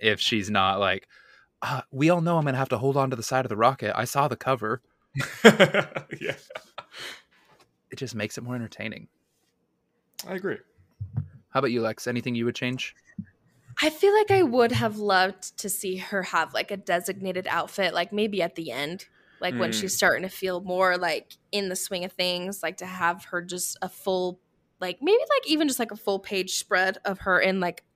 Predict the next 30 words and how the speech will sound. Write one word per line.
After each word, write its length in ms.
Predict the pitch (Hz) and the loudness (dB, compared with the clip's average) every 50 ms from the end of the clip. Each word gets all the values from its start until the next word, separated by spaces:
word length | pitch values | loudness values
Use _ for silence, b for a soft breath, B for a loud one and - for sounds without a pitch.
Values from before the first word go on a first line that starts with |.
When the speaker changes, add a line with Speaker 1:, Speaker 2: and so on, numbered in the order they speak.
| _ _ - | _ _ 0
Speaker 3:
a, 140 | - 185 180 170 180 _ _ _ _ _ - | 0 0 0 -2 -12 _ _ _ _ _ -8
a 80 | 185 185 180 175 185 - _ _ _ _ - | -8 -8 -8 -10 -18 -20 _ _ _ _ 2
actual 840 | 190 190 190 190 - - - 196 175 175 175 170 170 170 170 170 - - | 4 4 4 4 2 -4 -4 -2 0 2 4 4 4 2 2 -2 -6 -10
superhero 580 | - - - 196 175 185 185 185 170 160 - | -10 -8 -6 -6 -4 -2 0 0 0 0 0
getup 380 | - 175 175 185 185 185 - - | -2 0 2 2 2 2 0 -2
that's 220 | 185 170 165 - | -2 -2 -2 -4
her 220 | - - 196 185 190 | -4 -2 -2 -2 -2
style. 720 | - - - - 165 165 175 180 190 196 208 220 - _ | -4 -4 -2 0 2 4 4 4 4 2 2 0 -4 _
I 380 | _ _ _ _ _ _ _ | _ _ _ _ _ _ _
feel 80 | - 262 | -4 -2
like 100 | 277 294 | -2 0
I 40 | 294 | 0
Speaker 2:
Yeah. 40 | 302 | 0
Speaker 3:
would've 140 | 302 302 294 | 0 0 0
liked 240 | 294 294 294 294 - | -2 -4 -4 -4 -4
that, 300 | 294 285 285 294 - 127 123 _ - | -2 0 0 -2 -2 -6 -10 _ -8
and 300 | 196 190 185 180 196 - _ _ _ _ _ _ _ _ _ - | -8 -6 -6 -8 -10 -14 _ _ _ _ _ _ _ _ _ -12
just 160 | - - 202 - | -8 -8 -4 -2
because 200 | 202 196 180 175 | -2 -2 -2 -4
of 60 | 170 | -4
the 60 | 175 | -2
way 100 | 180 175 | -2 0
I 100 | 160 170 | 0 0
like 180 | 170 165 165 - | -2 -4 -6 -4
the 60 | 175 | -2
art 180 | 165 170 165 | 0 0 -2
style 320 | - - - 180 180 185 185 | -2 -2 0 0 2 2 0
in 120 | 190 190 190 | 0 -2 -2
this 200 | 185 190 196 - | -4 -6 -6 -6
one, 280 | 190 185 185 185 196 | -4 -4 -4 -4 -6